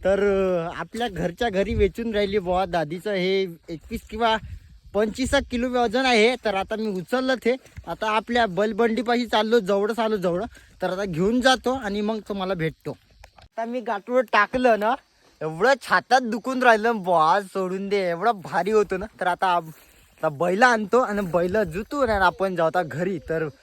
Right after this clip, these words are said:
पाच वाजले तर बघू शकता आभाळ कसं येऊन आहे, पुरं काळा काळा. पाण्याचं सांगू नये, पण पाणी कधी येते का, दोन तारखेपर्यंत पाणी सांगू नये, पण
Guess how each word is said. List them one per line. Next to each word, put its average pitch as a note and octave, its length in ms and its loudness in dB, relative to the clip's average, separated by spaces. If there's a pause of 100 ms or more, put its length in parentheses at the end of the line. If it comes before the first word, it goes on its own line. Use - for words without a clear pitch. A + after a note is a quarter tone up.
(240)
पाच G#3 260 4
वाजले A3+ 280 4
तर A3 100 -2
बघू G3 280 -2
शकता A#3 380 6
आभाळ G3 260 8
कसं G3 260 4
येऊन F3 160 6
आहे, D3 80 -2 (460)
पुरं A#3+ 220 8 (100)
काळा G#3 260 6
काळा. G#3 300 2
पाण्याचं A#3+ 520 -4
सांगू B3 220 0
नये, C4 120 -8
पण B3+ 60 -14
पाणी B3+ 320 -4
कधी A#3 200 -4
येते G3 180 -4
का, D#3 120 -8
दोन G#3 240 -6
तारखेपर्यंत A#3 460 -6
पाणी A3 160 -6
सांगू G3 220 -8
नये, G3+ 100 -8
पण A#3 100 -14